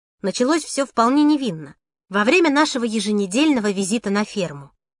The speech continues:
Когда мы с Сандрин уже собрались уходить, Юбер вспомнил о приближающемся празднике — Национальном дне сельского хозяйства и биоразнообразия,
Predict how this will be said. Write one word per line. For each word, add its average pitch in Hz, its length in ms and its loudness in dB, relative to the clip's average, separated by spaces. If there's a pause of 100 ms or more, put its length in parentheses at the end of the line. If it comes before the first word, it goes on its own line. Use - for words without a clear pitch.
(100)
Когда 202 300 4
мы 240 160 4
с - 60 -2
Сандрин 240 580 0
уже 202 400 -2
собрались 226 560 -2
уходить, 285 500 2 (380)
Юбер 233 640 0
вспомнил 302 720 0
о - 120 -8
приближающемся 254 840 -2
празднике — 170 680 -2 (240)
Национальном 214 920 0
дне 294 240 0
сельского 247 500 -4
хозяйства 262 640 0 (300)
и 254 100 -2
биоразнообразия, 226 1200 0